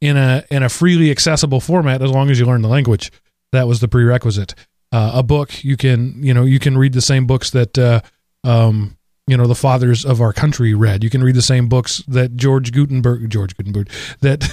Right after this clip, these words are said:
<laughs> uh, that Gutenberg, Johann Gutenberg, I don't know where George came from, um, first,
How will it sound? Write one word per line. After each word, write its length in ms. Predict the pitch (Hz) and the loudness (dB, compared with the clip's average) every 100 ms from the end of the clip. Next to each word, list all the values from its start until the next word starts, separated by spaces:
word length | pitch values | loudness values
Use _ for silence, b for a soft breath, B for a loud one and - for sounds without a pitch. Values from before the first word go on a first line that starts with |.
| - | -8
<laughs> 80 | - | -4
uh, 140 | 156 139 | -2 0
that 280 | - 165 | -2 0
Gutenberg, 600 | 135 175 151 135 151 139 127 | 0 2 0 0 0 0 0
Johann 460 | 147 - 139 127 147 B B | -2 -2 -4 -4 -4 B B
Gutenberg, 360 | 156 131 123 120 | -2 0 0 0
I 40 | |
don't 100 | 123 | 0
know 80 | 139 | 0
where 120 | 139 | 0
George 280 | 127 135 135 | 2 0 0
came 140 | - 101 | -2 -2
from, 220 | 107 101 B B B | 0 -2 B B B
um, 400 | 131 117 113 101 _ _ _ _ _ - - 117 | 2 2 2 -2 _ _ _ _ _ -20 -14 -8
first, 560 | - 170 151 131 - | -2 0 2 0 -4